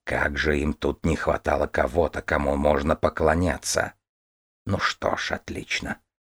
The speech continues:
Она пойдет им навстречу и откроет новую эпоху в истории планеты. Почему бы нет? Само биение ее драконьего сердца говорило, что да, это возможно.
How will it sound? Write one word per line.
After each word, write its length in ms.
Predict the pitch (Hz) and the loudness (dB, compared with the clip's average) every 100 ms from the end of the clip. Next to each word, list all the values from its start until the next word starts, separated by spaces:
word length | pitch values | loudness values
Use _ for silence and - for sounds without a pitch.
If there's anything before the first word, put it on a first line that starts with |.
| - | 2
Она 220 | 110 95 | 4 4
пойдет 400 | - 78 71 - | 4 2 0 -2
им 100 | 78 | 0
навстречу 720 | 80 - - 80 - 113 - _ _ - | 0 -2 0 0 2 2 2 _ _ 4
и 80 | 107 | 6
откроет 680 | 95 - - 78 78 - | 6 2 2 4 4 6
новую 400 | 107 98 71 71 | 6 8 6 0
эпоху 360 | - 92 - 92 | 0 0 2 2
в 60 | 90 | 2
истории 360 | - 101 98 | 4 4 6
планеты. 600 | 95 107 107 98 - - | 6 6 6 6 2 -4
Почему 520 | - 78 - 82 82 90 | -4 -2 0 2 4 4
бы 200 | 92 104 | 6 8
нет? 380 | 120 123 - - _ _ _ _ _ - | 8 6 0 -20 _ _ _ _ _ 2
Само 340 | - 120 123 | 6 8 8
биение 580 | 110 113 135 123 113 110 | 8 10 10 10 10 10
ее 180 | 110 110 | 10 8
драконьего 580 | 107 - 117 110 107 | 6 6 6 8 8
сердца 420 | 110 131 101 - 82 | 6 4 4 2 4
говорило, 480 | 90 87 107 104 | 6 8 8 6
что 280 | 95 - 104 | 6 2 2
да, 360 | 80 90 65 65 | 4 4 4 2
это 300 | 71 - 80 | 2 2 4
возможно. 760 | 87 87 101 113 80 78 76 | 6 6 8 8 8 4 -2